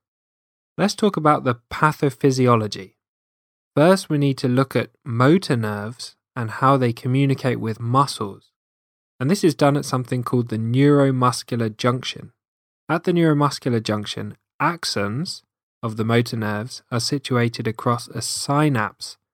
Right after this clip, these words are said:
from the postsynaptic membrane on the muscle cell. The axons release a neurotransmitter from the presynaptic membrane, and this neurotransmitter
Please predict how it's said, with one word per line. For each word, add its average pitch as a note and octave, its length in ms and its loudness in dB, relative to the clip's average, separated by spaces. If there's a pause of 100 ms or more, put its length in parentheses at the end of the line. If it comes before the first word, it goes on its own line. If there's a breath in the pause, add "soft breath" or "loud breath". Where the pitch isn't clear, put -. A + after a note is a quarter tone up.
(240)
from A#2 220 -2
the A2+ 100 0
postsynaptic B2+ 1080 0
membrane A#2+ 580 -2
on A2 180 -8
the A2 60 -4
muscle A#2 360 -2
cell. - 320 -10 (720)
The B2 80 -4
axons B2 920 -2 (420)
release B2 540 0
a A#2 140 -6
neurotransmitter B2 1040 0
from A2 220 -6
the G#2+ 60 -6
presynaptic B2+ 1000 -2
membrane, A2 560 -6 (640)
and A2+ 100 -2
this D#3 140 0
neurotransmitter A#2+ 1040 0